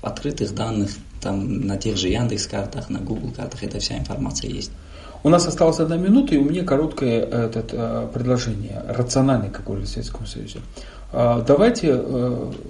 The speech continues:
Speaker 2: устроим викторину для школы какой-нибудь, что, где, когда, географическую викторину, конкурс на лучшее знание улиц Махачкалы. Я думаю, что дети, хотя бы дети, не то что взрослые,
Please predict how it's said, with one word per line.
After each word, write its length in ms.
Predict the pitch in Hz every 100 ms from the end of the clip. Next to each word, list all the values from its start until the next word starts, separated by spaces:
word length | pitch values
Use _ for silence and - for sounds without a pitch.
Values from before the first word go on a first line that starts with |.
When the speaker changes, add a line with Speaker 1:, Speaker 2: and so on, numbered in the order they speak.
| 107 107
Speaker 2:
устроим 400 | 127 - 180 151
викторину 560 | 127 - 139 151 135 123
для 180 | 123
школы 400 | 117 - 240 208
какой-нибудь, 480 | 113 - 120 104 104
что, 200 | - 123
где, 160 | 120 110
когда, 300 | - 123 202
географическую 880 | - 131 117 120 120 - - - 113
викторину, 580 | - 139 185 247 147 - - - -
конкурс 420 | - 220 202 -
на 120 | 131 139
лучшее 260 | 196 135
знание 340 | 117 135 147 135
улиц 280 | 131 135 -
Махачкалы. 560 | 107 110 - - 104 98 - - - - - - -
Я 160 | 127 160
думаю, 320 | 151 131 120
что 200 | - -
дети, 440 | 120 143 254 - 120 - - - - -
хотя 260 | - 127 135
бы 120 | 123
дети, 380 | 120 104 - 87 -
не 100 | 123
то 80 | 151
что 160 | -
взрослые, 340 | 113 101 -